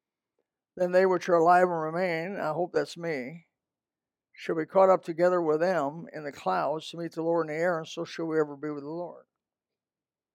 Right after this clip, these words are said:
Wherefore comfort you one another with these words." Someday,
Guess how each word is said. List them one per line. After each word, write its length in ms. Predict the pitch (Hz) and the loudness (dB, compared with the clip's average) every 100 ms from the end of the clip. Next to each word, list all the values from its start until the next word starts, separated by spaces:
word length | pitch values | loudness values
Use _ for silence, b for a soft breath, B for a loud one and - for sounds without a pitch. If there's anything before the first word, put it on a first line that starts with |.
| _ _ _ _ _ - | _ _ _ _ _ -4
Wherefore 360 | 175 175 175 | -2 0 -2
comfort 440 | 165 196 226 175 - | -2 -2 -2 -4 -6
you 120 | 151 | -6
one 140 | 147 | -6
another 280 | 147 147 147 | -6 -6 -6
with 140 | 147 147 | -6 -6
these 200 | 147 147 | -10 -10
words." 380 | 170 160 - _ _ _ _ _ _ _ _ _ _ _ _ _ _ _ _ _ _ _ _ _ _ | -10 -10 -12 _ _ _ _ _ _ _ _ _ _ _ _ _ _ _ _ _ _ _ _ _ _
Someday, 840 | - - 240 262 175 151 151 156 | -6 2 2 6 6 8 4 2